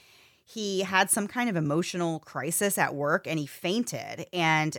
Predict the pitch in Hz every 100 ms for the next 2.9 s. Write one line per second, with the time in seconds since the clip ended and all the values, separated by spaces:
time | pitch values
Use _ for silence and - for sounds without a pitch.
0 | - 175 - 226 185 160 143 143 139 160
1 | 160 165 170 180 - 165 147 143 160 196
2 | - 151 - 127 135 - 76 90